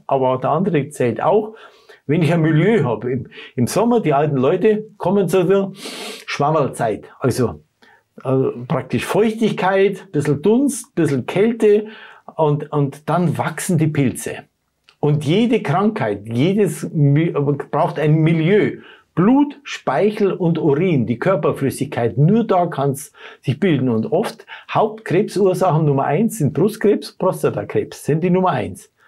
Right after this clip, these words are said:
Und da sind natürlich, ist wenig Bewegung, da ist viel Milieu, wo es sich so ansammelt, Stoffwechsel behindert, Zellversorgung behindert, Lagerstätte.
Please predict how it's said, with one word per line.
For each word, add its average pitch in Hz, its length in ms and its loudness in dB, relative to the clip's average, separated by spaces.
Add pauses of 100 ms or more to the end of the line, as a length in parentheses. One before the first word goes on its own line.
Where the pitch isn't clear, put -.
(420)
Und 151 300 0 (180)
da 190 240 0
sind 214 220 2
natürlich, 175 420 2
ist 127 180 0
wenig 233 320 2
Bewegung, 220 680 4
da 160 120 2
ist 156 220 0
viel 254 760 4
Milieu, 214 800 4
wo 214 140 6
es 208 160 -4
sich - 260 -4
so 190 480 4 (400)
ansammelt, 220 800 2 (760)
Stoffwechsel 175 600 -2
behindert, 185 580 2
Zellversorgung 175 880 0
behindert, 165 400 2
Lagerstätte. 165 880 0